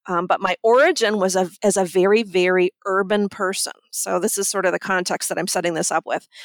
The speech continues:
So fast forward, uh, you know, forty years, and I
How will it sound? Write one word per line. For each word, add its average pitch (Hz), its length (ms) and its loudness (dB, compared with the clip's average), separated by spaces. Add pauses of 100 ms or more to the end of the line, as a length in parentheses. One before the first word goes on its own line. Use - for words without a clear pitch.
(320)
So 233 500 2
fast 247 380 0
forward, 226 680 2
uh, 185 200 2 (120)
you 208 100 -2
know, 185 320 -2 (600)
forty 214 340 2
years, 185 520 2
and 214 340 2 (120)
I 208 420 4